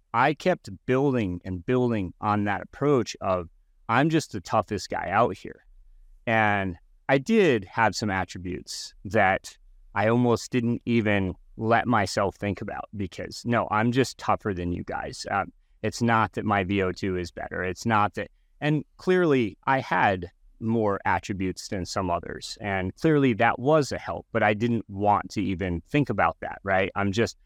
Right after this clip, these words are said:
I'm gonna look at you and think, "I'm tougher than you.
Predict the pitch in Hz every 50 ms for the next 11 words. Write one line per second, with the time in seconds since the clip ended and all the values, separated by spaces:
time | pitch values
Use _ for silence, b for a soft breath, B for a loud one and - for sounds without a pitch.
0 | _ _ _ - - 104 104 104 98 95 90 - 104 101 120 123 110 95 95 104
1 | 110 131 156 151 - 156 143 - - - - 123 120 117 110 - - 98 92 90
2 | - - 104 95 87 - - - 92 92 90 90 - _ - - 147 135 - 147
3 | 135 123 113 110 98 95 92 101 110 117 117 113 104